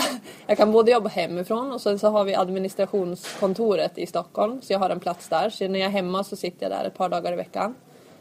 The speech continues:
Jobbar, jag jobbar åttio procent. Så det är ändå ganska mycket, men, eh, ja, jag känner ändå att jag jobbade femtio ett tag. Det tyckte jag nästan var lite för lite.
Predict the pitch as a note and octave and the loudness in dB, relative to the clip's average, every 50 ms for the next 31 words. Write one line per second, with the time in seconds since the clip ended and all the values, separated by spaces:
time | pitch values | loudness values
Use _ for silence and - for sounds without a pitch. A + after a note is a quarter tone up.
0 | - - G3+ F#3 F#3 F#3+ G3 G3+ G3+ F#3+ F#3+ G3 F#3+ F#3+ E3 F3 F3+ - - F3 | -4 -2 0 0 2 2 2 2 4 4 4 4 4 4 2 0 -2 -4 -6 -4
1 | F3 F3+ F3+ - F#3 - - F#3 - - - - - - - - - - - - | -4 -4 -4 -4 -6 -8 -8 -10 -12 -16 -20 -20 -20 -20 -20 -20 -20 -20 -20 -20
2 | - - - G3 F#3 E3+ F3 E3+ D#3+ E3+ - - F3 F3 F3 - - - F#3 F3+ | -12 -2 0 2 2 2 0 -2 -4 -4 -2 -4 -4 -4 -4 -6 -4 -2 -2 -2
3 | F3+ F3+ F3+ F#3 F3+ F#3 F3+ F3+ F3+ F3+ F3 F3 E3+ F3 E3+ - - - _ - | -2 -2 -2 0 0 0 0 0 -2 -2 -2 -4 -6 -6 -8 -12 -18 -20 _ -20
4 | - - - - - - - - - - - G3+ G3 F3+ E3+ D#3+ F#3+ G3 G3 - | -20 -20 -20 -20 -20 -20 -20 -20 -14 -4 2 4 4 4 4 2 0 0 2 2
5 | A3 A3+ A3 G#3 F#3+ F#3 F3+ F3+ F3+ F3 E3 F3 - - - - - - F#3+ F#3+ | 2 2 4 4 4 4 4 4 4 2 2 2 0 -4 -18 -10 -2 2 4 6
6 | G3+ G3+ G3 G3+ G3+ G#3 - - G#3+ G3+ F#3+ A3+ - - - - - - - - | 6 6 6 6 4 4 4 4 2 2 2 -2 -8 -8 -6 -6 -6 -4 -4 -4
7 | - - - - - - - - - - - - - - F#3+ F#3 A3+ A3 - G#3+ | -4 -4 -8 -12 -20 -20 -20 -20 -20 -20 -20 -8 -4 -2 0 2 2 2 4 2
8 | F#3 F3 E3+ - F#3 F3 E3+ E3 F3 F3 - F3 - F#3+ G3+ G3+ F#3 - - - | 0 0 -2 -6 -4 -4 -4 -4 -4 -6 -6 -6 -4 -2 -2 -2 -4 -6 -8 -8
9 | - - | -8 -8